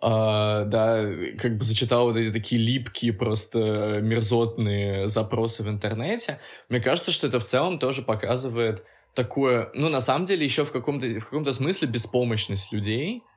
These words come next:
беспомощность и озлобленность, наверное, от беспомощи. Потому что ты просто пытаешься устранить какой-то раздражающий фактор, который, а, да, повседневно напоминает тебе о какой-то проблеме, да, или о какой-то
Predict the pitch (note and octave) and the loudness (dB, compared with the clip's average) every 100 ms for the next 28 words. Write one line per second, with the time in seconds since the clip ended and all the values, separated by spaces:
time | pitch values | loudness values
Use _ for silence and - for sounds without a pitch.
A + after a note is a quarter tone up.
0 | _ B2+ - A3+ F#3+ G3 - C3+ A#2 - | _ -4 0 2 2 0 0 -2 -4 -8
1 | - - - C#3 B2 B2+ B2+ D3+ D3+ B2 | -16 -6 0 2 4 2 2 2 0 0
2 | A2+ A2+ A2 A2+ A#2 A2 A2+ A2+ G#2 A2 | -2 -2 0 0 0 0 0 0 -2 -4
3 | - G#2+ G2+ G#2 - - - - - A2 | -2 -2 0 -2 -4 -8 -16 -16 -4 0
4 | B2 C3 - A#2 A2 G#2+ D3+ - - A#2+ | 2 2 -2 -2 -4 0 0 -2 -4 0
5 | B2 C3 - A#2 A2+ A2+ A2 C3+ A3 - | 0 0 0 -2 -2 -2 0 0 -2 -4
6 | - C3+ C#3+ B2+ A2 A2 G2+ A2+ C3 C3 | -2 -2 0 -2 -2 -2 0 0 0 0
7 | A#2+ - G#2+ G2+ - G2+ - G2 B2 C3 | -4 0 0 0 -6 -6 -4 -2 0 0
8 | A2 - - _ _ - A2 G#2+ A#2+ B2+ | -4 -6 -20 _ _ 0 2 4 4 4
9 | B2+ G#2+ A#2+ G#2 A#2+ G3 E3+ D#3+ D3 - | 2 0 0 0 2 0 0 -2 -2 -4
10 | - - C3 A#2 A#2 A#2 A#2 B2+ G#2+ - | -10 -4 -2 0 0 0 2 0 0 -4
11 | G#2 G#2+ B2 F3 - C#3 C#3+ A#2+ A2+ B2 | -4 -2 0 0 0 0 0 -2 0 0
12 | C3+ B2+ G#2+ A#2 G#2+ G#2+ G#2+ G2+ F#2+ G2+ | 0 -2 0 -2 0 0 0 0 0 0
13 | C#3+ B2+ G#2+ G2 A#2 B2+ B2+ A#2 | 0 0 -2 -2 -2 0 0 -2